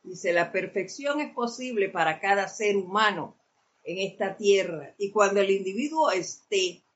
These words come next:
lo suficientemente decidido a mantener su atención puesta sobre su magna presencia yo soy, la perfección se manifestará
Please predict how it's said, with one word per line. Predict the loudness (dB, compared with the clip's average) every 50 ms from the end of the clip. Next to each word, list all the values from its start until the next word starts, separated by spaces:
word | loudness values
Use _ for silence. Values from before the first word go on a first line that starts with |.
| _ _ _ _ _
lo | -14 -14
suficientemente | -10 -10 -10 -10 -10 -12 -8 0 2 4 4 4 2 0 0 0 2 0 0 0 -2 -2 -2
decidido | -2 -4 -4 -4 -6 -8 -10 -8 -6 -6 -4 0 2 4 4
a | 4
mantener | 2 0 -2 -2 -4 -6 -6 -4 -4 -6 -6 -6
su | -4 0 0
atención | 0 0 0 -4 -6 -6 -8 -10 -14 -10 -2 0 2 2 2 0 -4 -10 -16 _ _ _ _ _ _ _ _ _ _ _ _ _ _ _ _ _ 2
puesta | 4 4 6 4 2 0 -4 -6 -4 -4
sobre | -2 -4 -2 -2 -2 -4 -6
su | -6 -8 -6
magna | -2 0 2 2 2 0 -2 -4 -6 -6
presencia | -4 -6 -8 -6 -4 -2 0 0 0 0 -2 -4 -2
yo | -2 -2 -4
soy, | -4 -4 -2 0 0 0 0 -4 -6 _ _ _ _ _ _ _ _ _ _ _
la | -6 -4 -4 -4 -2
perfección | 0 -2 -2 -2 -4 -8 -10 -10 -10 -10 -10 -10 -4 2 4 6 6 4 2 0
se | -4 -4 -2
manifestará | 0 0 0 -2 -2 -6 -8 -10 -10 -10 -6 -4 -2 -2 0 0 0 2 0 0 -4 -10